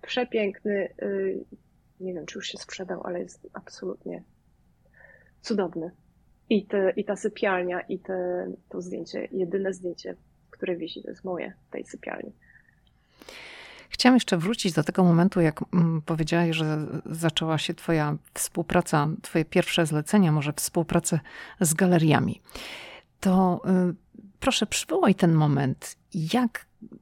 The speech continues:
Speaker 2: do tego doszło? Jak to zaczęło się dziać, że, że zaczęłaś współpracować z galeriami?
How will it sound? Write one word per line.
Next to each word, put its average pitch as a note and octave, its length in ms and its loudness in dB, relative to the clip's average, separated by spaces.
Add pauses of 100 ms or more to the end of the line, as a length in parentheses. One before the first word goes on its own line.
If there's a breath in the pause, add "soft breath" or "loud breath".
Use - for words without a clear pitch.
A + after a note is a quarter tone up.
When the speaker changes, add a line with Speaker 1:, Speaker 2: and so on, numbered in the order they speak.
(120)
Speaker 2:
do F#3+ 80 2
tego E3 260 2
doszło? E3 680 2 (260)
Jak G3 180 0
to G#3+ 100 2
zaczęło G#3 360 4
się F#3 200 2
dziać, E3 680 4
że, D3 680 0 (1000 soft breath)
że F3 100 0
zaczęłaś E3+ 580 0 (200)
współpracować D#3+ 720 0
z - 40 -2
galeriami? - 580 -4